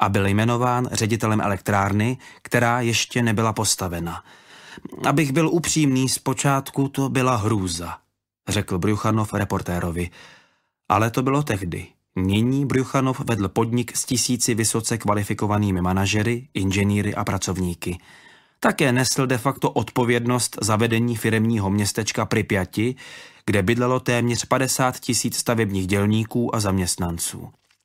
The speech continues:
Dokonce si reportérovi stěžoval na potřebu přesměrovávat lidi a zdroje z jaderné elektrárny, aby zajistil hladký chod infrastruktury města.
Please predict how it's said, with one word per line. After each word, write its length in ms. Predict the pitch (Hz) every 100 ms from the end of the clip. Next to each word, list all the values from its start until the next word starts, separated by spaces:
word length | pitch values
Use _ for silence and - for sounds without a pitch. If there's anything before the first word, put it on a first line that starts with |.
| _ _ - 120
Dokonce 480 | - 196 175 156
si 180 | 143 127
reportérovi 640 | 120 - 139 139 135 123
stěžoval 640 | 110 - 117 123 123 127 127 - - - -
na 140 | 110 120
potřebu 520 | 151 147 - 131 135
přesměrovávat 960 | - - 139 143 135 131 135 131 110 98
lidi 400 | 101 110 127 131
a 140 | 110
zdroje 500 | 92 95 113 113 120
z 100 | 104
jaderné 420 | 110 113 110 104
elektrárny, 800 | 90 104 - 110 104 107 110 131
aby 280 | 110 92 107
zajistil 520 | 104 101 101 - 107
hladký 540 | 92 120 - - 127 123
chod 340 | - 113 113 - - -
infrastruktury 880 | 120 95 113 110 110 104 - 104 98
města. 560 | 95 85 - 92 82